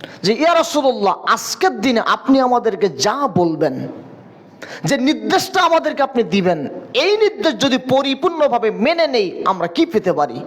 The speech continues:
গভীর রজনী, আর রাত গভীর হয়েছে, দুপাশে পাহাড়, উপরে আসমান, এদিকে জান্নাত কেনা বেচা হচ্ছে।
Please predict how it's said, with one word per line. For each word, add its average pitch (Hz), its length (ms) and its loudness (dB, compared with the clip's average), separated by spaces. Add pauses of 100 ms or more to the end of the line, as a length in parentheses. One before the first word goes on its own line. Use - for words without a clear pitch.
(760)
গভীর 240 380 2
রজনী, 160 500 -2 (180)
আর 156 160 -2
রাত 175 580 0
গভীর 170 320 2
হয়েছে, 143 460 0 (640)
দুপাশে 175 440 0
পাহাড়, 143 460 -2 (340)
উপরে 175 300 2
আসমান, 147 680 0 (480)
এদিকে 180 340 2
জান্নাত 175 540 -2
কেনা 160 220 0
বেচা 143 200 -2
হচ্ছে। 139 340 -4